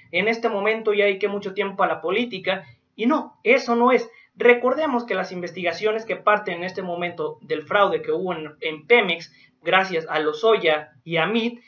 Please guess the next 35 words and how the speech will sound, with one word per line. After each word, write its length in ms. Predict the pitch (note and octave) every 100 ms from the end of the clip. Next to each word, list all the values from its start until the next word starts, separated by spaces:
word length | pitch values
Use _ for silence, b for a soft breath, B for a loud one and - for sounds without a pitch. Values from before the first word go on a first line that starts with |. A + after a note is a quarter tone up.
| b
y 140 | - G#3+
hay 140 | A#3+
que 120 | A#3+
recordar 420 | B3+ A#3+ G#3+ A3 A3
algo, 300 | G#3+ D#3+ C#3+ B _
¿quién, 400 | - C4+ D4 D4 -
qué, 240 | C4+ D4
qué 200 | - D#4+
relación 520 | D#4+ E4+ B3 G3 A#3+ A#3+
tiene 220 | A#3+ A#3+
este 160 | A#3+
personaje 500 | A#3+ G3+ F#3+ F#3+ A3
con 200 | G#3+ F3
Mitt? 200 | F#3+ F3
Básicamente 680 | E3 A#3 B3 G#3+ F#3+ G#3 G#3
es 100 | G#3
la 120 | G3+ F3
amiga 260 | F3+ F#3
incondicional 840 | G3+ G3 E3 D#3+ D#3 E3 D#3 F3 G3
de 100 | G#3
Mitt, 240 | G3+ G#3 B B _
puesto 280 | G3 G3+ F#3+
que 80 |
en 100 | F#3
todas 140 | B3+ C#4+
las 100 | C4
secretarías 480 | A#3 G#3 G#3 A3 A3
que 80 |
estuvo 260 | A3 A3+ A3
Mitt, 200 | G3+ C4 A#3
este 320 | A3 - A#3
personaje 520 | A3+ F3 F#3+ F#3 A3
también 340 | G#3 E3 F3
estuvo 360 | G3+ G3 G3+ G3
ahí 180 | G#3+